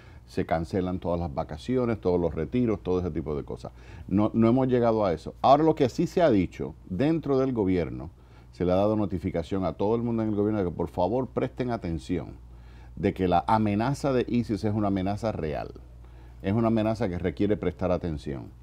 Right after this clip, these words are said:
En los últimos meses en la base aquí y en otras bases militares alrededor de Estados Unidos se le ha instado a lo, al personal militar y aún a los veteranos y retirados que están en el área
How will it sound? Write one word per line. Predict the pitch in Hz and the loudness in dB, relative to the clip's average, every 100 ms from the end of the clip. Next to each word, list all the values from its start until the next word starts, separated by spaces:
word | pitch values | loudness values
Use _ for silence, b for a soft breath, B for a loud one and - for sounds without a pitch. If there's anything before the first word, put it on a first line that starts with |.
| B B B B | B B B B
En | - 92 | 0 2
los | 95 | 4
últimos | 113 131 113 | 4 4 2
meses | 107 117 120 110 | 2 0 0 0
en | 104 87 | 2 2
la | 87 | 4
base | 98 101 110 | 2 0 -4
aquí | - 110 | 0 0
y | 101 | 2
en | 90 | 0
otras | 98 98 98 87 | 0 0 -2 4
bases | 139 147 80 - - B B B | 4 4 -4 -10 -16 B B B
militares | 95 92 90 101 113 | 0 2 4 4 4
alrededor | 110 85 87 95 | 2 0 0 -2
de | |
Estados | 95 107 110 143 | 0 0 0 -2
Unidos | 135 92 104 | 0 0 0
se | - 85 | -2 0
le | 85 | 0
ha | 95 | 0
instado | 98 - - 110 98 85 - B B B - | -2 -4 2 4 6 2 -4 B B B -4
a | 87 | 0
lo, | 87 80 67 | 2 0 0
al | 87 | -2
personal | 85 95 98 85 92 | 0 -2 -2 -4 -2
militar | 104 113 95 95 98 B B - | 0 0 2 2 0 B B -2
y | 101 | 2
aún | 98 101 120 | 4 2 2
a | |
los | 127 110 | 2 2
veteranos | 110 113 101 101 98 104 | 2 2 2 2 2 -2
y | 92 | -2
retirados | 98 95 87 80 87 | -2 -2 0 0 -2
que | 80 | -4
están | 78 82 104 | -2 -2 0
en | 131 | 0
el | 139 | 4
área | 104 90 95 | 6 4 0